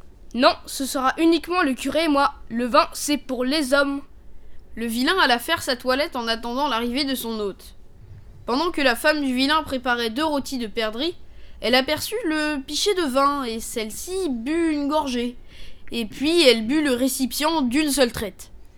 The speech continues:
Speaker 2: Elle était saoule. C'était à ce moment-là que le curé frappa à la porte.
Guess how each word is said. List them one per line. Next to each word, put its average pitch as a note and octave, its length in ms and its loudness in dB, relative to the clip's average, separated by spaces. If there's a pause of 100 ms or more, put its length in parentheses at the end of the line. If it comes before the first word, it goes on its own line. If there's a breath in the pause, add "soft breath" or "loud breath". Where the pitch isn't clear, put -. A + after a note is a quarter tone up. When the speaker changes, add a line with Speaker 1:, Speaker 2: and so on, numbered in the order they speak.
(160 soft breath)
Speaker 2:
Elle A#3 140 4
était C4 220 2
saoule. A#3 400 -2 (640 soft breath)
C'était A3+ 340 2
à E4+ 60 4
ce - 120 -2
moment-là D4 420 2
que C#4 120 -6
le A#3 120 -2
curé D4 280 -2
frappa C#4 360 2
à D4 80 8
la A#3 120 6
porte. - 440 -8